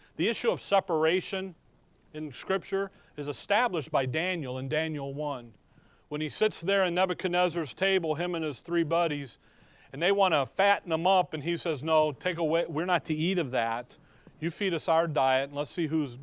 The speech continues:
looking better at the end of the, of the thirty days." And you know what he did? He says, We're not gonna eat. I, w-, meat offered to idols. That's the king's meat.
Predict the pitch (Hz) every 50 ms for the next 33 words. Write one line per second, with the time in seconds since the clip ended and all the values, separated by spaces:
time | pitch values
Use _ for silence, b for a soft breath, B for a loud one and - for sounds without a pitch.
0 | 135 - - 151 143 - 156 135 131 127 143 139 135 131 131 127 120 - - 123
1 | 127 127 127 127 120 120 110 107 113 107 101 - b b b b b b b b
2 | b 131 127 123 123 110 - - 135 127 120 117 107 120 123 120 98 82 85 -
3 | _ - - - - _ _ _ _ _ _ _ _ _ _ _ _ _ _ _
4 | _ _ _ _ _ _ _ - - 127 131 135 139 143 131 123 110 131 147 156
5 | 143 139 131 - 139 120 110 135 143 151 156 151 - 147 135 139 160 190 190 131
6 | 135 131 139 143 - - - - - - 156 156 - _ - 156 139 143 143 135
7 | 131 131 127 - - 127 110 107 110 117 117 110 90 85 - - - 127 120 -
8 | - 120 - - 170 151 143 123 104 107 107 95 87 85 87 - -